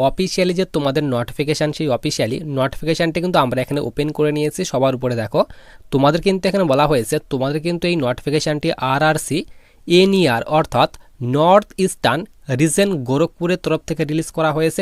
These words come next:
নোটিশ প্রকাশের ডেট বলা হয়েছে পনেরো দশ দু হাজার পঁচিশে তোমাদের কিন্তু নোটিশটি এখানে প্রকাশ করা হয়েছে এবং তোমাদের এখানে অনলাইন যে আবেদন সেই আবেদন স্টার্টের ডেট বলা হয়েছে ষোলো দশ দু হাজার পঁচিশ থেকে তোমাদের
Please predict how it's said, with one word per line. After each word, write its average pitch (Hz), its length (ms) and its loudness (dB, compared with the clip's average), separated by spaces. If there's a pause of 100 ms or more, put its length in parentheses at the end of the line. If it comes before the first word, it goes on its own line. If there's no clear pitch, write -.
(140)
নোটিশ 147 220 -2 (100)
প্রকাশের 151 420 -2
ডেট 135 240 -2
বলা 131 180 0
হয়েছে 110 280 -4 (640)
পনেরো 180 300 4 (220)
দশ 143 180 6 (220)
দু 131 160 2
হাজার 151 240 0 (100)
পঁচিশে 131 320 -2 (100)
তোমাদের 127 260 -2
কিন্তু 139 200 -2
নোটিশটি 139 280 -4 (140)
এখানে 143 280 -2
প্রকাশ 131 220 0 (100)
করা 147 200 4
হয়েছে 147 300 0
এবং 127 120 0 (100)
তোমাদের 170 260 2
এখানে 196 160 2 (180)
অনলাইন 151 360 2
যে 185 60 4 (160)
আবেদন 131 320 0 (120)
সেই 165 120 0 (120)
আবেদন 139 320 0
স্টার্টের 151 360 0 (140)
ডেট 143 180 0 (100)
বলা 147 200 2
হয়েছে 110 220 -4 (140)
ষোলো 160 220 0 (180)
দশ 131 140 2 (140)
দু 135 140 -4
হাজার 135 280 -2
পঁচিশ 123 320 -4
থেকে 151 140 -2 (120)
তোমাদের 120 280 -2